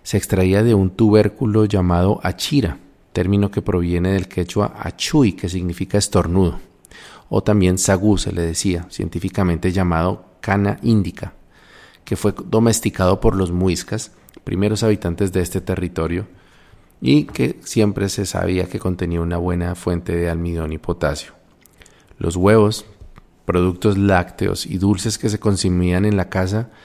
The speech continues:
eran también de producción casera. Para quienes vivimos en la ciudad, requerimos simplemente el pequeño ritual de visitar la tienda de conveniencia más cercana,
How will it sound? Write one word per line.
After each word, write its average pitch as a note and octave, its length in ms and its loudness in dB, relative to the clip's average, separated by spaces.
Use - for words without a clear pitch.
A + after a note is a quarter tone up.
eran A2+ 300 0
también F#2+ 320 0
de F2 80 0
producción F2 540 -2
casera. E2 420 -4
Para F2 180 -4
quienes E2+ 340 -4
vivimos G2 400 0
en B2 100 2
la A2 100 2
ciudad, E2+ 440 0
requerimos G#2+ 440 -2
simplemente A2+ 760 0
el G2 100 -2
pequeño F2+ 440 -2
ritual F2 400 -2
de F2+ 100 0
visitar F2+ 480 -4
la F2+ 140 -4
tienda F#2 440 -2
de F#2 140 -2
conveniencia F2 840 -2
más F2 180 -2
cercana, F2 520 -4